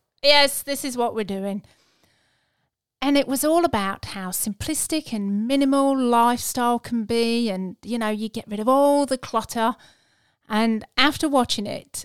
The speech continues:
I eyed up and stared down every single object in my house. Every article of clothing, every gizmo we collected, accumulated over the years, because this mama bear,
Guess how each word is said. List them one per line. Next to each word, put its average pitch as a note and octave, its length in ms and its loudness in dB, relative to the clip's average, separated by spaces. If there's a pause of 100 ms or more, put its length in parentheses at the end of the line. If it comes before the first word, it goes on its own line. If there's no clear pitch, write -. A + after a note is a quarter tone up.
I A3+ 280 2
eyed B3+ 320 0
up G#3 140 -6
and F#3+ 120 -8
stared G#3+ 380 -4
down F3 320 -8
every G#3+ 180 -4
single G#3+ 360 -4
object - 440 -8
in F#3+ 60 -4
my F#3 160 -6
house. F#3 500 -12 (300)
Every G#3+ 200 -8
article B3+ 460 -2
of B3 60 -8
clothing, A#3+ 600 -4
every G3+ 200 -10
gizmo A#3+ 520 -2
we A#3 120 -2
collected, A3 580 -6
accumulated A3 680 -4
over G#3+ 200 -4
the G#3 100 -4
years, G#3 340 -2
because F#3 440 -10
this D#4+ 380 -6
mama B3 300 -2
bear, G#3 380 -10